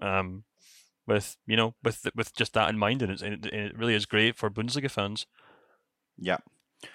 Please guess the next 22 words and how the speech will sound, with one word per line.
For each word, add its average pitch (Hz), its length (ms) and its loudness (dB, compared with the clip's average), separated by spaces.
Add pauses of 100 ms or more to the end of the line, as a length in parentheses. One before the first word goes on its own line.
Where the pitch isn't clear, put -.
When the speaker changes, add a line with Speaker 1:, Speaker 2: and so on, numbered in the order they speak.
(160)
Speaker 2:
And 110 100 4
it 104 80 2
gives 117 160 0
us 107 160 0
lots 107 200 2
of 98 100 -2
ideas 95 280 -2
to - 80 -10
write 85 220 2
about. 82 400 -2
Uh, 78 240 -4
I 87 80 0
pointed 90 320 -4
out 87 160 2
a 85 60 -4
few 92 200 -6
already 82 360 -2
that 82 200 -2
I'm 82 180 -6
gonna 85 280 -4
stick - 340 -6
my 90 420 2